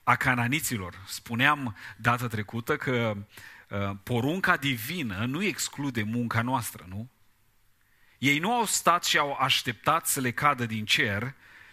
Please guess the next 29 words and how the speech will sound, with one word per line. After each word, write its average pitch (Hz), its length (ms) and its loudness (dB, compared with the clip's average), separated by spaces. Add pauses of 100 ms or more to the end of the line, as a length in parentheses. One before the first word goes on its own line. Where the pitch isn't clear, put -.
sau 139 220 0
să 127 120 0
vină 143 240 0
un 131 240 0
înger 127 540 0
cu 127 160 -6
planurile. 101 680 -8 (320)
Nu. 127 340 -8 (1200)
Cei 156 300 2
doi 202 240 2
tineri 214 360 2
curajoși 127 800 0 (160)
au 147 220 4
trebuit 143 360 -2
să 165 240 0
meargă 139 680 0
și 127 160 0
să-și 120 320 0
pună 190 320 -2
viața 165 600 2
în 165 80 -2
pericol 135 800 -2 (420)
pentru 170 640 2
a 147 160 4
inspecta 156 760 0
țara, 117 640 2
în 196 200 0
special 131 720 0
capitala 104 880 -2